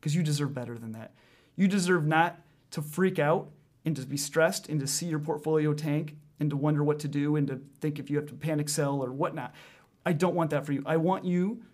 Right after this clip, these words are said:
to do investing well, take the market, and just go live an awesome, meaningful life, full of impact, full of joy, full of generosity.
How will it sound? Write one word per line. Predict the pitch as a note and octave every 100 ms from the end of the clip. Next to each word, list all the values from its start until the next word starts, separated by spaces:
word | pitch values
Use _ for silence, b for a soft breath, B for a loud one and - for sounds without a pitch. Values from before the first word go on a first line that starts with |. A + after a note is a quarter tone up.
| B _
to | -
do | D#3
investing | D3 C#3+ D3 D3+ B2
well, | A#2 C3+ B3+ C4+ - _ _ _ _ _
take | - E3+
the | A#3
market, | G#3 E3 E3 A#3+ - - _ _ _ _ _ _
and | D#3
just | D3+ F3
go | F3 E3
live | D#3+ D#3+ C#3+ -
an | D3 D3
awesome, | D#3 D3 D#3 C#3+ C#3 - -
meaningful | D3+ E3 D3+ D#3
life, | C#3+ C3+ C3 - b _
full | - F#3 G3
of | E3
impact, | D3 D3 C#3 D3 - _ _
full | - D#3
of | D3
joy, | C3 C#3 B2+ B2 - _
full | C#3+
of | B2
generosity. | A#2 A#2+ A2+ A2+ - -